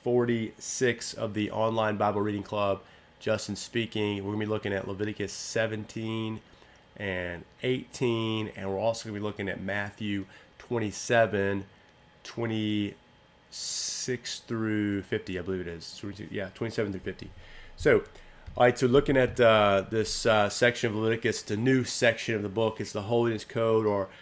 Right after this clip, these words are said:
the Kadosh, uh, meaning set apart, uh, uncommon, unique,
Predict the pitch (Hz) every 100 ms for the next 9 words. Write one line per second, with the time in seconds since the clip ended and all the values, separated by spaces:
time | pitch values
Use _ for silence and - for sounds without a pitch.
0 | - - 107 - 104 101 120 113 107 -
1 | - 104 101 95 95 107 104 104 95 92
2 | - - - 113 104 - 123 113 92 -
3 | - - - - - - - - - -
4 | - - 120 120 117 127 120 113 98 95
5 | 104 101 107 127 117 -